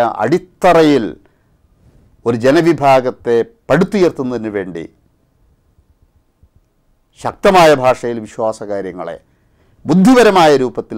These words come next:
പ്രാപഞ്ചികമായ തെളിവുകൾ നിരത്തിക്കൊണ്ട് ദൈവികമായ സൂക്തങ്ങൾ ഉത്ബോധിപ്പിച്ചുകൊണ്ട് ഉപദേശങ്ങളും താക്കീതുകളും നൽകിക്കൊണ്ട് ഒരു സമൂഹത്തെ വിശ്വാസത്തിൻ്റെ അടിത്തറയിൽ വളർത്തിയെടുക്കുന്നതിന് വേണ്ടിയുള്ള, ആ, നിർദ്ദേശങ്ങളാണ് സൂറത്തു ശൂറയുടെ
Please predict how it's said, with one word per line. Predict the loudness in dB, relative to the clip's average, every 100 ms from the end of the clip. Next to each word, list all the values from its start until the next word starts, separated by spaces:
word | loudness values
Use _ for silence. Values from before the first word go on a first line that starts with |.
| -6
പ്രാപഞ്ചികമായ | -2 0 0 -4 -6 -6 -4 -2 -2 -4
തെളിവുകൾ | -4 -2 -2 -4 -8
നിരത്തിക്കൊണ്ട് | -12 -16 -14 -12 -10 -12 _ _ -4
ദൈവികമായ | 0 2 2 2 2 2 2 -2
സൂക്തങ്ങൾ | -6 -4 -4 -2 -4
ഉത്ബോധിപ്പിച്ചുകൊണ്ട് | -6 -10 -12 -14 -16 -14 -14 -12 -14 -16 -8
ഉപദേശങ്ങളും | -4 -2 -4 -6 -12 -12 -10 -8
താക്കീതുകളും | -8 -8 -8 -8 -10 -12
നൽകിക്കൊണ്ട് | -16 -18 -20 -20 -20 _ _ _ _ _ -16
ഒരു | -14 -10
സമൂഹത്തെ | -6 -6 -6 -4 -4 -4
വിശ്വാസത്തിൻ്റെ | -2 0 0 -4 -12 -8 -6
അടിത്തറയിൽ | -6 -6 -4 -2 -2 -6 -12 -20 _ -4
വളർത്തിയെടുക്കുന്നതിന് | -2 -2 -4 -4 -6 -10 -10 -10 -10 -10
വേണ്ടിയുള്ള, | -10 -12 -14 -12 -2 -2 -2 -8 _ _ -4
ആ, | 0 0 -2 -6 -10 -6
നിർദ്ദേശങ്ങളാണ് | -4 2 2 2 0 2 2 0 -6 -10 -12
സൂറത്തു | -6 -6 -6 -14 -8
ശൂറയുടെ | -6 -4 -4 -6